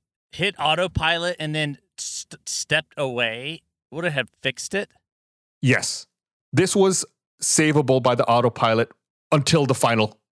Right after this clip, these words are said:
Speaker 2: couple of seconds. You just have to, you know, it's not, the autopilot's not gonna immediately snap it back to wings level.
Speaker 1: Yeah.
Speaker 2: You know, it was stabilizing it and it was working at bringing it back to level. But I think, again, there was just panic and,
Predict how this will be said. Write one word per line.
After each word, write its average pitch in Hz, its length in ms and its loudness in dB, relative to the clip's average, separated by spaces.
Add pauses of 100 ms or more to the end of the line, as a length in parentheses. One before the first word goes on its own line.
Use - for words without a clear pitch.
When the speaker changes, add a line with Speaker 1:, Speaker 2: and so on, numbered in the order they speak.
(120)
Speaker 2:
couple - 240 0
of 98 60 0
seconds. - 540 -4 (440)
You 127 100 2
just 147 240 2
have 139 160 0
to, 123 260 2 (480)
you 147 80 4
know, 143 80 4
it's 156 200 0
not, 160 180 0
the 139 100 0 (160)
autopilot's 156 400 2
not 135 120 0
gonna 131 140 0
immediately 131 440 2
snap 127 420 2
it 107 160 0 (360)
back 120 340 0
to 123 100 0
wings 110 280 2
level. 117 260 2
Speaker 1:
Yeah. 143 300 0 (140)
Speaker 2:
You 147 100 2
know, 131 80 2
it 160 160 2
was 147 340 0
stabilizing 120 720 2
it 120 160 0
and 127 120 2
it 131 40 2
was 127 140 2
working 131 360 0
at 107 120 -4
bringing 117 240 2
it 107 120 -6
back 120 240 0
to - 80 -4
level. 92 360 -2 (240)
But 135 100 2
I 120 40 0
think, 131 260 -2 (100)
again, 117 480 0 (400)
there 135 80 2
was 117 100 2
just - 160 -2
panic - 500 -4 (260)
and, 95 400 0